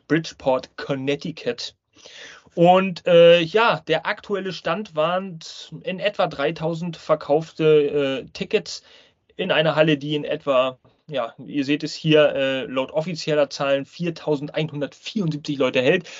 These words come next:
Also wir können davon ausgehen, dass in etwa dreitausend, vielleicht auch ein paar mehr Zuschauer in der Halle waren. Es ist unser Podcast Episode fünfundsechzig und, tja, eine geballte, ne? A E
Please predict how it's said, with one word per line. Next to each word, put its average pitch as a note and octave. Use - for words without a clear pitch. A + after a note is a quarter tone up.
Also F#3
wir G3
können F#3
davon E3
ausgehen, D#3+
dass D3
in C#3
etwa A#2+
dreitausend, C3
vielleicht C3
auch B2+
ein B2
paar A#2+
mehr C3
Zuschauer B2+
in A#2
der A2+
Halle A2+
waren. G#2
Es E3+
ist A3+
unser C4+
Podcast G3+
Episode E3
fünfundsechzig G3
und, D#3
tja, -
eine D3
geballte, F#3
ne? G3+
A F#3
E G3+